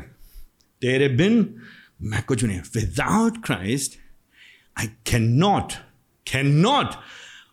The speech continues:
obey him, cannot live a life of obedience, cannot be fruitful।" बिना यीशु मसीह के मैं आज्ञाकारिता का जीवन नहीं जी सकता हूं, बिना यीशु मसीह के मैं प्रेम का जीवन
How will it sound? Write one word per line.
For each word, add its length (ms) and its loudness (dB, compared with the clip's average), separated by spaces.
obey 420 2
him, 220 4
cannot 540 4
live 140 2
a 100 2
life 240 0
of 200 4
obedience, 480 2
cannot 380 4
be 120 2
fruitful।" 440 2
बिना 380 2
यीशु 420 2
मसीह 600 2
के 280 2
मैं 180 2
आज्ञाकारिता 800 0
का 60 0
जीवन 220 2
नहीं 320 4
जी 140 2
सकता 280 0
हूं, 100 0
बिना 340 2
यीशु 300 2
मसीह 300 2
के 100 -2
मैं 200 -2
प्रेम 260 2
का 100 0
जीवन 400 0